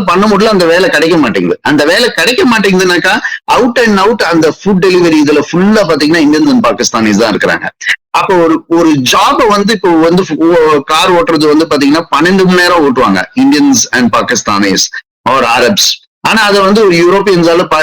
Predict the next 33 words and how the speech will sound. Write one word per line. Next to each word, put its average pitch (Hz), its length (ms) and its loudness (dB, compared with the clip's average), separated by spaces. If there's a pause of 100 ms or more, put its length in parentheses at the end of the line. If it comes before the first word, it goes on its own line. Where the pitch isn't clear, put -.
எ-, 139 220 0
எட்டு, 147 260 0
ஆ-, 131 280 0
ஆறு 160 240 0
மணி 165 160 2
நேரத்துக்கு 180 320 0
மேல 185 180 0
ஓட்ட 165 220 0
மாட்டாங்க. 98 360 -2 (500)
So 208 120 0
அப்படி 190 260 0
இருக்கிற 240 340 0
பட்சத்துல 175 500 0
அந்த 147 160 2 (240)
difference 262 500 0
of 190 140 -2 (180)
work 202 300 0
labor 160 340 0
வரும்பொழுது 120 640 2 (440)
இவங்களுக்கு 262 420 2
வேலை 247 180 2
இல்லாம 233 260 0
போகுது, 214 300 2
இவங்களுக்கு 220 360 2
தான் 180 140 0
வேலை 170 120 0
கிடைக்குது. 113 420 -2 (640)
So - 160 0
நீங்க 180 240 2
ஜஸ்டிஃபை 247 460 0
பண்ண 208 200 0
சொல்லலாம், 170 280 2
இவங்க 151 160 2